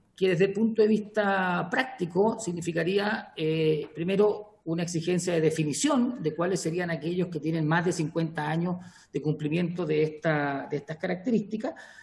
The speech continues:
que a su vez debieran ser catastrados y, por lo tanto, después ingresados a nuestra red de caminos públicos.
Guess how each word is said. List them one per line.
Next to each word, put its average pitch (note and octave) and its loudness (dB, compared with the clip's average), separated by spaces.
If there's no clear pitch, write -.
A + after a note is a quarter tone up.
que F3+ 2
a D#3 0
su F#3 2
vez F#3+ 4
debieran F#3 2
ser F#3 -2
catastrados C4 2
y, A3 2
por G3+ -2
lo - -2
tanto, F#3+ -2
después F3+ 0
ingresados F3 0
a E3 0
nuestra D#3 -2
red E3 0
de D#3+ -2
caminos D#3 0
públicos. C#3 2